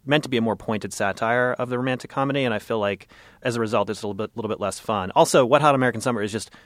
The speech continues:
more absurdist. Like, my favorite moments in They Came Together are the truly absurd moments, the truly ridiculous flights of fancy, like when they go to a fancy French restaurant and Paul Rudd's character says, "God, it seems like that waiter has a pole up his ass." And then the guy turns around and it turns out he does have a pole up his ass, like, literally has a pole in his butt,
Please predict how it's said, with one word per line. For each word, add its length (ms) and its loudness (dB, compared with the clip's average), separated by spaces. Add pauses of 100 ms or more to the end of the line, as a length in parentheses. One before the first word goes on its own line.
(160)
more 340 4
absurdist. 460 -4
Like, 100 -2
my 120 4
favorite 260 4
moments 400 0
in 220 -4
They 80 -4
Came 180 -4
Together 380 -4
are 120 -2
the 100 -8
truly 480 -2
absurd 380 -2
moments, 440 -4
the 80 -8
truly 420 0 (280)
ridiculous 380 -2
flights 300 -2
of 80 -8
fancy, 360 -2
like 200 -4
when 80 -2
they 100 -2
go 160 -2
to 120 0
a 40 -2
fancy 280 0
French 260 -2
restaurant 540 -4 (440)
and 420 -4
Paul 160 4
Rudd's 180 2
character 260 -2
says, 180 -8
"God, 280 -4
it 80 -8
seems 160 -6
like 80 -6
that 160 -4
waiter 220 0
has 100 -4
a 60 -10
pole 280 0
up 100 -4
his 120 -6
ass." 340 -6 (240)
And 120 -2
then 80 2
the 80 0
guy 160 6
turns 220 -2
around 140 0
and 80 -2
it 60 -4
turns 160 -2
out 100 0
he 100 -8
does 240 -4
have 100 -2
a 40 2
pole 200 2
up 80 2
his 120 -4
ass, 220 2
like, 140 2
literally 280 2
has 120 2
a 40 -12
pole 340 -2
in 100 -6
his 100 -8
butt, 260 -2